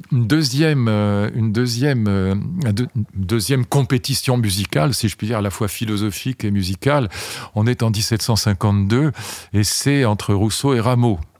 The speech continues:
Euh, une pergolaise, euh,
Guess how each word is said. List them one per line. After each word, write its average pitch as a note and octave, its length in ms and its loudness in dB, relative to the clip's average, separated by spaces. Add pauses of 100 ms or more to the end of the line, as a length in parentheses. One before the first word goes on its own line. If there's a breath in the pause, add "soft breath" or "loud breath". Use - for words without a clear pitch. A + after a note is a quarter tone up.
(440)
Euh, F2+ 800 0
une G2 100 -2
pergolaise, A#2+ 720 2
euh, G2 760 -4